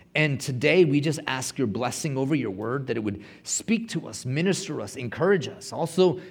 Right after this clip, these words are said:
convict us and challenge us, Lord. And I pray, God, that today, that you, Holy Spirit, throughout the message would just begin to just release nuggets, release moments, Lord, where as we're here today listening to the word, we would just feel like, "That's for me.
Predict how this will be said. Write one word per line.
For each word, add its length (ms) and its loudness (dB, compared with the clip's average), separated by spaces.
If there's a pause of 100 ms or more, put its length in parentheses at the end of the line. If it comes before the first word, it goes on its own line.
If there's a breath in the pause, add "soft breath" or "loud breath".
convict 600 2
us 240 -8
and 200 -6
challenge 500 -4
us, 260 -14
Lord. 240 -6 (400 loud breath)
And 100 2
I 80 4
pray, 260 0
God, 320 0
that 140 -4
today, 540 -2
that 320 -6
you, 240 0
Holy 260 0
Spirit, 560 -2 (260 loud breath)
throughout 320 2
the 60 -6
message 480 -6
would 100 -4
just 200 -6
begin 380 -4
to 200 -4
just 320 -6
release 320 0
nuggets, 680 -6 (300 soft breath)
release 420 0
moments, 760 -4 (180 loud breath)
Lord, 380 2
where 260 2
as 320 -2
we're 160 0
here 360 2
today 320 2
listening 380 0
to 120 -4
the 80 2
word, 240 0
we 100 -2
would 140 -2
just 160 -6
feel 100 -6
like, 140 -4
"That's 220 -8
for 100 -12
me. 300 -10